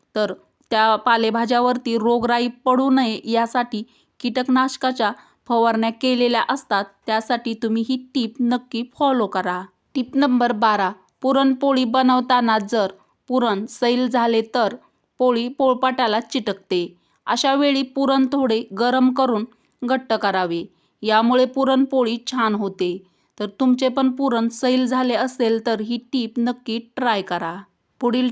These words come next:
टीप आहे टीप नंबर तेरा. कांदा भजी करताना बेसनाच्या पिठात थोडा रवा टाकावा, तसेच त्यात थोडा कोबी देखील घालावा. यामुळे भजी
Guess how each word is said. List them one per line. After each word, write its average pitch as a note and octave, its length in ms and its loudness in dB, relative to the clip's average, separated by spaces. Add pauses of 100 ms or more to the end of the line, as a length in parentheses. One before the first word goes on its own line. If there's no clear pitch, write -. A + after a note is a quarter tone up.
टीप C#4 220 0
आहे B3 300 2
टीप B3+ 320 -4
नंबर B3+ 360 2 (120)
तेरा. G3+ 300 0 (480)
कांदा B3 340 4
भजी A#3 340 0
करताना B3+ 580 0 (180)
बेसनाच्या B3 600 0
पिठात B3 320 -4 (380)
थोडा A#3 300 2
रवा B3 300 2
टाकावा, G3+ 560 -2 (320)
तसेच B3 360 -2 (100)
त्यात G#3 180 0 (200)
थोडा A3+ 240 2
कोबी B3+ 440 -2
देखील B3+ 400 -4
घालावा. F#3 540 0 (400)
यामुळे B3 380 4
भजी A3+ 380 -2